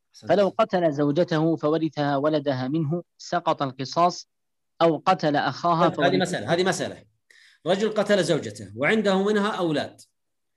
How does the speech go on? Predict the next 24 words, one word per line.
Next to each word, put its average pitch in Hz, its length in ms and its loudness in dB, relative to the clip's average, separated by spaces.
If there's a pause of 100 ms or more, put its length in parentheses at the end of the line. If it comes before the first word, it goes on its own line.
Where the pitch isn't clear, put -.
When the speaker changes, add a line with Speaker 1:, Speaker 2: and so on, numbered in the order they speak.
(340)
Speaker 1:
هنا 220 200 2
الأولاد 208 480 4
هم 214 140 0
الذين 190 320 0
ورثوا 202 380 0
القصاص، 247 520 -4
يسقط 160 300 -8
القصاص 135 380 -10
عن 107 100 -10
الأب. 92 180 -16 (580)
هذه 139 140 -4
واحدة. 107 320 -8
الثانية، 165 680 -4 (720)
Speaker 2:
أو 147 200 -2
قتل 185 300 2
أخاها 165 420 2
فورثته 156 720 -2
Speaker 1:
أخو 185 200 2
Speaker 2:
ثم 190 60 2
Speaker 1:
الزوجة، 156 340 0
Speaker 2:
مات. 131 180 -4
Speaker 1:
قتل 180 240 2
أخو 180 160 0
الزوجة. 110 500 -10